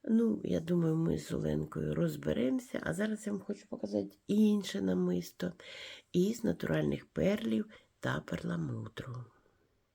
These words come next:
Бо це намисто вже продано, воно не продається.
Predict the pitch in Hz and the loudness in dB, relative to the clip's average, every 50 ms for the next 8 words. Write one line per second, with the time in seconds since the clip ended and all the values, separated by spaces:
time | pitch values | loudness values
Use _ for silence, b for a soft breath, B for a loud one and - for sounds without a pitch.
0 | _ 110 - 160 156 - - 170 - - - - 185 180 170 - - - - 135 | _ 4 4 4 4 4 0 0 0 0 0 0 0 -2 -2 -4 -6 -6 -6 -4
1 | 143 139 - - 147 165 190 190 208 185 165 151 139 - 139 147 165 170 170 - | -6 -8 -6 -4 -2 -2 0 0 0 0 2 0 0 -2 -2 -2 -4 -4 -4 -6
2 | - - 151 147 143 131 127 120 120 123 - _ - - | -8 -10 -6 -6 -4 -4 -4 -6 -8 -10 -12 _ -20 -20